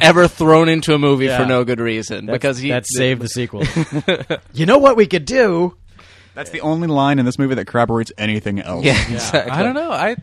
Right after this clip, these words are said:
Speaker 4: I kinda think it was, if, if Lucas knew nothing else, he knew that Lu-, uh, Vader was gonna be Luke's
Speaker 2: He
Speaker 4: father.
Speaker 2: had
Speaker 1: Supposedly
Speaker 2: no
Speaker 1: no.
Speaker 2: idea
Speaker 1: Sup-, supposedly
Speaker 2: that
Speaker 1: no.
Speaker 2: Vader
Speaker 4: All right.
Speaker 2: was his. There was no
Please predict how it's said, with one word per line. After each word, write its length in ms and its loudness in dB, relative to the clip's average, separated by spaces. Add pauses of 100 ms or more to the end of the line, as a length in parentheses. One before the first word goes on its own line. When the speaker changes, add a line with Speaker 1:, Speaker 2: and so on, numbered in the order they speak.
Speaker 4:
I 140 -8
kinda 240 -10
think 200 -10
it 60 -6
was, 320 -8 (280)
if, 280 2
if 180 -4
Lucas 360 0
knew 100 0
nothing 380 -2
else, 260 -4
he 140 -6
knew 200 -2
that 120 -6
Lu-, 140 -10
uh, 320 -6
Vader 320 -6
was 100 -10
gonna 160 -12
be 160 -10
Luke's 160 -8
Speaker 2:
He 120 4
Speaker 4:
father. 260 4
Speaker 2:
had 80 8
Speaker 1:
Supposedly 300 6
Speaker 2:
no 120 10 (180)
Speaker 1:
no. 120 8
Speaker 2:
idea 840 6
Speaker 1:
Sup-, 80 2
supposedly 340 -2
Speaker 2:
that 40 2
Speaker 1:
no. 120 0
Speaker 2:
Vader 240 6
Speaker 4:
All 120 8
right. 60 4
Speaker 2:
was 100 0
his. 220 -4
There 360 -4
was 180 -4
no 200 -4